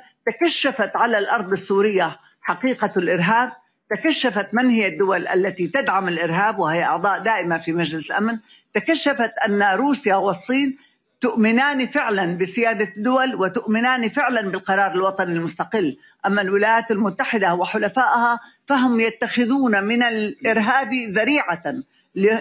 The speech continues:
للهجوم على الدول ولشن حروب على الدول ولنهب ثروات هذه الدول. إذن ما هو الشيء الذي يجب أن نفعله الآن؟ أعتقد أن روسيا قد أبلت بلاء حسنا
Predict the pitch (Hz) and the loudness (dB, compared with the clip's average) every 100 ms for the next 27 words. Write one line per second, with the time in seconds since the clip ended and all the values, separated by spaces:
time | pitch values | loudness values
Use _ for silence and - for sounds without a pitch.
0 | - 208 220 214 196 220 262 277 240 208 | -4 0 4 4 4 4 4 4 4 2
1 | 214 190 247 247 247 220 190 190 285 262 | 0 0 2 2 2 0 0 0 0 2
2 | 240 214 240 262 247 214 208 214 196 240 | 0 0 0 0 0 0 0 0 0 0
3 | 233 233 - _ 202 220 254 285 277 226 | 0 -2 -12 _ 0 2 2 2 2 0
4 | 247 226 196 208 196 185 170 165 151 156 | 0 0 2 2 0 0 0 0 -2 -2
5 | 156 135 - _ _ _ 202 220 208 247 | -4 -4 -8 _ _ _ 0 0 2 2
6 | 269 254 202 175 170 _ _ 202 180 269 | 2 2 2 2 -4 _ _ -4 -2 0
7 | 226 - 202 190 180 208 226 202 170 180 | -2 -2 0 0 0 0 0 -2 -2 -2
8 | 180 180 214 214 175 - 185 - 233 262 | -2 -2 0 0 0 -2 -2 0 0 0
9 | 247 - - 180 196 269 196 170 196 190 | -4 -10 -4 -2 -2 -4 -4 -4 -2 0
10 | 190 240 - 180 160 156 196 156 _ _ | 0 -2 -2 0 -2 -2 -4 -6 _ _
11 | 269 185 196 175 - 185 240 240 - 165 | -4 0 0 -2 -4 0 2 2 0 -2
12 | 147 269 285 196 160 147 | -2 -2 -2 -2 -4 -6